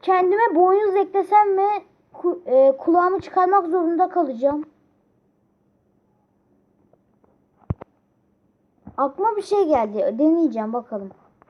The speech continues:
Bunlar ne lan? Tövbe tövbe. Arkadaşlar, bir şey deneyeceğim.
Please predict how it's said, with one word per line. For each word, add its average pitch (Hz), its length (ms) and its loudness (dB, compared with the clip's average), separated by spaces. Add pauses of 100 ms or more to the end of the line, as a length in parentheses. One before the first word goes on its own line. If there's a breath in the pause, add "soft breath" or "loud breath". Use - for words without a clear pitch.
(680)
Bunlar 320 280 2
ne 403 100 -2
lan? 320 240 -2 (680)
Tövbe 247 200 -10
tövbe. 226 420 -6 (4000)
Arkadaşlar, 294 640 -2
bir 247 60 -14
şey 330 280 -2
deneyeceğim. 302 640 -2